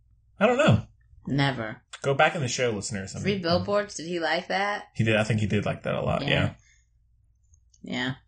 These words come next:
Speaker 2: I don't know why I associate the two so much. It was interesting that there was, like, no, okay. Okay. I understand that it wasn't important, but it was interesting that they had these, like, murders and they were, like, not even a part of the story.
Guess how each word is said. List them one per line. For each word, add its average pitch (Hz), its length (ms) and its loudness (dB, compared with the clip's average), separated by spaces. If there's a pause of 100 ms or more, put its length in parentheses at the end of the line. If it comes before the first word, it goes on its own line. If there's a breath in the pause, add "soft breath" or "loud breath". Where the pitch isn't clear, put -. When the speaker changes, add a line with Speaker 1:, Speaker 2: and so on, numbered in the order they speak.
(100)
Speaker 2:
I - 60 0
don't 226 100 6
know 240 80 4
why 175 160 6
I 156 40 6
associate 143 500 -2
the 120 60 -6
two 147 120 -14
so - 140 -12
much. 123 200 -4 (340 loud breath)
It 196 140 4
was 247 200 6
interesting 339 400 2
that 294 120 8
there 240 80 8
was, 233 120 4
like, 220 220 4
no, 180 300 4 (120)
okay. - 320 -6 (680)
Okay. - 280 -6 (180)
I 214 120 6
understand 254 380 2
that 190 140 4
it 165 60 0
wasn't 175 300 0
important, 165 460 -4 (380 loud breath)
but 185 120 2
it 175 60 2
was 160 220 6
interesting 226 600 4
that 202 140 0
they 160 100 2
had 160 280 2
these, 170 180 -2
like, 147 280 0
murders 196 760 2 (140)
and 151 140 2
they 151 80 2
were, 143 120 2
like, 143 200 2
not 143 320 4
even 139 160 0
a 143 60 0
part 139 200 2
of 131 60 -2
the 139 60 -4
story. - 580 -6